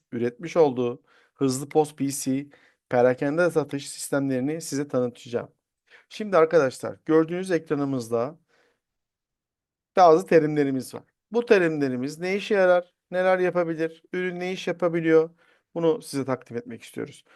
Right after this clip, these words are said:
Öncelikle ürünümüz son teknoloji bir üründür. Desktop bir üründür. Bunun web'i de var arkadaşlar. Browserlarımızdan çalışabilen,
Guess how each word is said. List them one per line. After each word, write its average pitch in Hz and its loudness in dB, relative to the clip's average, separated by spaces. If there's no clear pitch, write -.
Öncelikle 190 0
ürünümüz 175 -6
son 185 -4
teknoloji 139 -6
bir 131 -4
üründür. 160 -6
Desktop 151 2
bir 127 -6
üründür. 110 -14
Bunun 233 2
web'i 160 4
de 156 8
var 123 6
arkadaşlar. 120 -4
Browserlarımızdan 123 0
çalışabilen, 135 -4